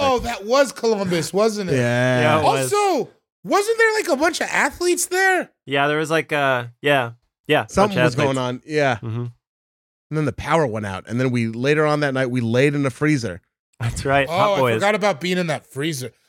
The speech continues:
Speaker 1: Yeah,
Speaker 2: Yeah.
Speaker 1: the power went out because it was too hot.
Speaker 3: Uh-huh.
Speaker 2: Yeah.
Speaker 1: Fuck, that was a t-,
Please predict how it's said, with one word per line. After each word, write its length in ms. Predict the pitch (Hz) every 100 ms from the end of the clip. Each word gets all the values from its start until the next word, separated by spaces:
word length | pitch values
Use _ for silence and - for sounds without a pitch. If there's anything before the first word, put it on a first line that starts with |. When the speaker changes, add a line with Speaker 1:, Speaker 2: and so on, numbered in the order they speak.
| _
Speaker 1:
Yeah, 140 | 175 262
Speaker 2:
Yeah. 120 | 247
Speaker 1:
the 100 | 208
power 340 | - 262 277
went 180 | 277 262
out 180 | 247 226
because 340 | 196 180 226 202
it 60 |
was 160 | 190 -
too 180 | 240 190
hot. 380 | 185 220 143 - _ _ -
Speaker 3:
Uh-huh. 160 | 123
Speaker 2:
Yeah. 300 | 131 143 185 160 - _ _
Speaker 1:
Fuck, 360 | - 196 156 -
that 160 | 196
was 140 | 160 107
a 80 | 98
t-, 140 | -